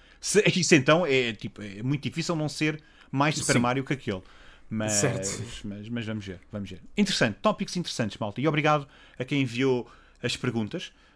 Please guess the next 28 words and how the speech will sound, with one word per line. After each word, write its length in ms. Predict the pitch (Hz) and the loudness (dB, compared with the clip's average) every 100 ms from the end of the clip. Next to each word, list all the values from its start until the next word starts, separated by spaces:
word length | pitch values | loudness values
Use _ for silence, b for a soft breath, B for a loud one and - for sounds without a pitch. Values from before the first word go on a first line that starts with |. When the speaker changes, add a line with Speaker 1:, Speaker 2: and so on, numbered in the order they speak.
| - | -10
Speaker 1:
eh, 280 | 104 107 113 | -8 -8 -6
ao 140 | 110 | -6
Pedro 440 | - 117 107 113 - | -2 -4 -2 -6 -6
e 260 | 117 110 110 | -6 -2 -2
ao 160 | 107 | -2
Filipe, 400 | 101 - 110 - - - - | -4 -6 -8 -8 -20 -16 -16
as 80 | |
perguntas 260 | - 113 107 | -12 -10 -8
desta 220 | 101 - | -10 -10
semana. 280 | - 135 160 | -8 -4 -2
Con-, 100 | 175 | -2
podem 260 | 143 190 170 | 2 2 4
continuar 320 | 143 139 127 | 0 2 2
a 40 | |
enviar 200 | 120 113 | 0 -2
perguntas 500 | 110 113 113 104 - - b b b | -4 -6 -6 -6 -10 -14 b b b
e 80 | - | -6
podem 240 | - 117 113 | 0 2 0
até 200 | 123 113 | 0 -2
deixar 280 | 113 117 | 0 -2
as 300 | 110 113 110 - | -2 -4 -6 -8
questões 300 | - 117 104 | -4 -4 -4
através 300 | 110 110 107 | -4 -4 -4
do 100 | 107 | -4
Anchor 260 | 110 - - | -6 -10 -12
para 100 | 110 | -8
nós 220 | 107 107 | -8 -8
ouvirmos 480 | 117 107 104 101 | -8 -8 -8 -10